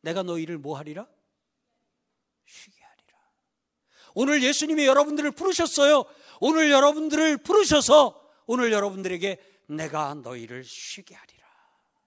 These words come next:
내가 너희에게 쉼을 주겠다"는 거예요. 오늘 사랑하는 성도 여러분,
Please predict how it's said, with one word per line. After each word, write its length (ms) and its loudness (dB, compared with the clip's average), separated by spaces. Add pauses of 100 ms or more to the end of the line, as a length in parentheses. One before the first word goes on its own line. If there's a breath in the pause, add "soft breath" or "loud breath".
(1300)
내가 240 -10
너희에게 340 -18
쉼을 460 -20
주겠다"는 580 -20
거예요. 180 -20 (2000)
오늘 160 -20
사랑하는 420 -20
성도 300 -20
여러분, 200 -20